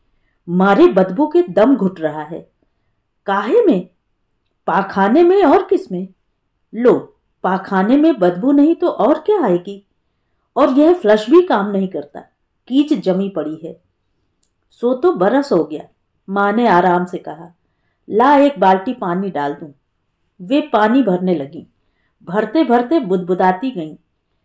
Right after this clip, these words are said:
यह मरा जमादार भी ऐसा कामचोर है कि क्या कहूँ। कुछ करने का न धरने का,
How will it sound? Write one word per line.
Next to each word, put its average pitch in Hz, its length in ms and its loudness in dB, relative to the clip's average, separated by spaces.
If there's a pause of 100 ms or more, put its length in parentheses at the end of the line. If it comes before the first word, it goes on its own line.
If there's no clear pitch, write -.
(140)
यह 240 300 -2
मरा 196 280 2
जमादार 196 640 -2
भी 269 160 0
ऐसा 175 300 0
कामचोर 208 600 -6
है 233 100 -4
कि 311 280 -10
क्या 185 160 -4
कहूँ। 156 340 -14 (800)
कुछ 277 280 -6
करने 202 380 2
का 311 280 0
न 208 180 -2
धरने 180 420 -2
का, 139 220 -10